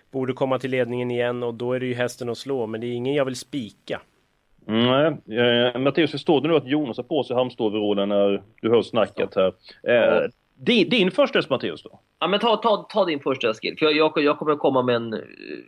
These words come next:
Speaker 3: jag kommer
Speaker 2: Ja,
Speaker 3: kom-
Speaker 2: men då, då är det så att jag är förtjust i en häst, eh, jag är inte lika rutinerad, men nummer nio, Aron Palema, tycker jag är en häst som är lite grann utöver det vanliga. Eh,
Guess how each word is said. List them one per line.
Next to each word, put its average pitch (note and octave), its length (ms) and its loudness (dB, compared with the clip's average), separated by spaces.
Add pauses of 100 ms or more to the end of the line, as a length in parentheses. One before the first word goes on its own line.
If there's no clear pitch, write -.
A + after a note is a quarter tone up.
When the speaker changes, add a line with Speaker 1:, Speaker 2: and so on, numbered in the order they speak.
(120)
Speaker 3:
jag C#3 140 4
kommer C#3+ 100 4
Speaker 2:
Ja, E3+ 60 6
Speaker 3:
kom- F#3 60 2
Speaker 2:
men F#3 140 2
då, F3+ 200 2
då D#3+ 120 0
är E3+ 120 6
det D3 80 0
så D3+ 140 -2
att C3+ 160 -2
jag D3 300 0
är C#3 140 0
förtjust B2+ 560 -6
i - 40 2
en A#2 60 0
häst, A#2+ 460 -4
eh, A#2+ 60 4 (640)
jag A#2 160 4
är A#2 80 4
inte A#2 220 -2
lika A2+ 320 2
rutinerad, A2+ 640 2
men G#2+ 180 2 (160)
nummer A#2+ 320 4
nio, B2 220 4
Aron A#2 400 4
Palema, A2+ 380 0
tycker A2 280 -6
jag G#2+ 40 -2
är G#2+ 60 0
en G#2+ 60 -2
häst - 140 -14
som G#2+ 120 -4
är G#2 60 0
lite A2 420 -2
grann G#2+ 200 4
utöver G2+ 440 2
det G#2 220 2
vanliga. A2 520 4
Eh, - 520 -6